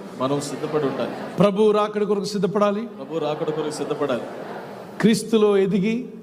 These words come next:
Speaker 1: క్రీస్తులో ఎదిగి,
Speaker 2: వర్ధిల్లాలి,
Speaker 1: వర్ధిల్లాలి,
Speaker 2: ఆత్మీయంగా బలపడాలి,
Speaker 1: ఆత్మీయంగా బలపడాలి,
Speaker 2: ఆర్థికంగా,
Speaker 1: ఆర్థికంగా,
Speaker 2: ఏది ఇలా చూపించండి,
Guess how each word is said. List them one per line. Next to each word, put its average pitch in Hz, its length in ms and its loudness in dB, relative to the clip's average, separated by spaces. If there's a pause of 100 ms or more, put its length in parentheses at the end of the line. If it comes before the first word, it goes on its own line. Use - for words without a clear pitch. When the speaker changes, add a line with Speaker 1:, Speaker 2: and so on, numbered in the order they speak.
(120)
Speaker 1:
క్రీస్తులో 160 360 -10
ఎదిగి, 143 440 -4
Speaker 2:
వర్ధిల్లాలి, 214 580 4
Speaker 1:
వర్ధిల్లాలి, 156 800 -8 (260)
Speaker 2:
ఆత్మీయంగా 208 460 4
బలపడాలి, 208 520 2 (160)
Speaker 1:
ఆత్మీయంగా 151 440 -8
బలపడాలి, 131 200 -6
Speaker 2:
ఆర్థికంగా, 190 960 2 (180)
Speaker 1:
ఆర్థికంగా, 160 600 -4
Speaker 2:
ఏది 196 180 4
ఇలా 185 180 4
చూపించండి, 202 520 0